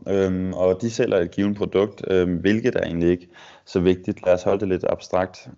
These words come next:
øh, i forhold til, at det kan tælle ind til alle. Men det første,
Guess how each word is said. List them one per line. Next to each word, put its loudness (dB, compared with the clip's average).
øh, 2
i -2
forhold -4
til, -10
at -8
det -6
kan -8
tælle -4
ind -12
til -6
alle. -2
Men 0
det 0
første, 0